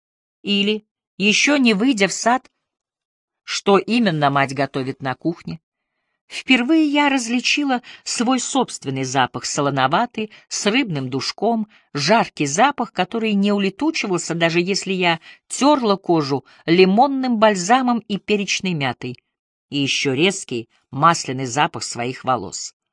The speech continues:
У меня, которая до того никогда не болела, появились колики в животе и головные боли. Мне стало казаться, что, может, я унаследовала от матери и её странности, и эту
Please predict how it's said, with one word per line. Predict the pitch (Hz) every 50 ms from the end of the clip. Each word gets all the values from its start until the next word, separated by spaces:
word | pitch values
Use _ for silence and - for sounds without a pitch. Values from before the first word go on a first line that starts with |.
| _ _ _ _ _
У | - 147
меня, | 139 139 135 135 127 127 131 131 131 135 _ _ _ _ _ _ _ _ _ _ -
которая | - 151 147 - 160 156 165 165
до | 160 160
того | - 165 156 156 165
никогда | 165 165 160 - 165 160 151 151 156
не | 156 165
болела, | 156 156 151 147 156 160 160 160
появились | - - 156 143 139 143 156 160 156 - -
колики | - - 151 151 151 151 151 - 156
в |
животе | 147 147 160 156 156 156 - - 135 127 120 - _ _ _ _ _ _ _ _
и | - 143
головные | 135 156 147 147 143 131 151 165 165 156
боли. | 131 120 131 127 120 117 120 - _ _ _ _ _ _ _ _ _
Мне | 143 156 175 170
стало | - - 180 165 165 165
казаться, | - 165 156 147 170 180 - - 170
что, | 143 - - 160
может, | 151 151 151 165 156 -
я | 165 165
унаследовала | 170 165 160 156 - - 143 160 170 170 160 165 165 165
от | - - 156 151 - 147
матери | 151 156 156 156 - - 170 175
и | - - 156
её | 165 165 165 175 175
странности, | 170 - - - 196 202 202 185 160 131 120 - - - 139 135 120 - - - - _
и | - 156
эту | 170 170 160 - 170 151 -